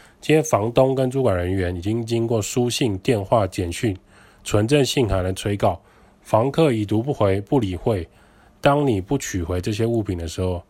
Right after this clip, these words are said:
可以视为抛弃所有权，此时房东跟主管人员就可以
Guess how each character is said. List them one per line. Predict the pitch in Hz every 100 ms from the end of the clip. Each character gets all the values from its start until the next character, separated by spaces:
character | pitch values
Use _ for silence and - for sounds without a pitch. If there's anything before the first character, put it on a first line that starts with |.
| _
可 | -
以 | 123
视 | 101 - 117
为 | 95 92
抛 | - 110
弃 | - 107
所 | - 101
有 | 87
权， | - 82 82 _ _ - -
此 | - 104
时 | -
房 | 113 113 113
东 | 131 127
跟 | 131 127
主 | 135
管 | 104
人 | 87
员 | 92 95
就 | 117
可 |
以 | 110